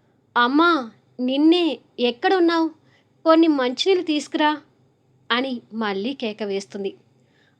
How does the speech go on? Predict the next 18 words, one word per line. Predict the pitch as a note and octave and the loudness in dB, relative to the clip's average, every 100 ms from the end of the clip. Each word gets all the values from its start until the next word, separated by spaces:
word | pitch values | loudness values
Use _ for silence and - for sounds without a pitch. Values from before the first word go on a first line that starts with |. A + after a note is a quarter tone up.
| - | -2
అలా | D4 D4+ | 0 0
కేక | D4 A#3 B3+ E4+ | -4 -2 -2 -2
వేస్తూనే | D#4+ C4+ A#3+ C4 A#3+ B3 A3+ _ _ _ B3+ | -2 -4 -4 -4 -2 -2 -6 _ _ _ -2
ఉన్న | D4+ D#4+ E4 - | 2 4 2 -4
ఇల్లంతా | B3+ B3+ C#4 C#4 C#4+ B3+ _ - | -6 -6 -6 -6 -8 -8 _ -6
చుట్టూ | G3+ - A3+ | -6 -6 -8
చూస్తుంది. | A#3+ A3+ G#3 - G#3 G3+ - _ _ _ - | -6 -6 -6 -6 -6 -6 -8 _ _ _ -4
కానీ | C4+ C4+ C4 | -2 -2 -6
కాంతమ్మ | - _ - B3 C#4+ D4 C#4+ C#4+ B3+ - | -8 _ -4 -4 -4 -4 -4 -4 -6 -8
ఎక్కడా | G#3+ G#3+ - G#3 | -8 -8 -10 -10
కనిపించదు. | B3 B3 G#3 A3+ - G#3+ - _ _ _ _ _ _ _ _ _ - | -6 -6 -6 -8 -6 -6 -8 _ _ _ _ _ _ _ _ _ -2
"ఎక్కడికి | B3 A#3+ F#4 G4 | -2 -2 -2 0
వెళ్ళావమ్మా?" | F#4 D#4 D4 B3 A3 A3 A3+ A#3 _ _ _ _ _ | 0 2 2 0 -2 -2 -4 -6 _ _ _ _ _
అంటూ | B3+ B3+ A#3+ B3 A3+ - | -12 -10 -8 -8 -10 -8
మంచం | A#3 A#3 A#3 D4+ | -4 -4 -4 -4
మీద | D4 | -4
నుంచి | B3+ G#3+ G#3+ B3 A3+ | -4 -6 -6 -8 -6
లేవబోతుండగా | A3+ G3 G#3 G#3 G#3 G#3 F#3+ F#3 D4 | -4 -2 -2 -4 -6 -8 -8 -8 -10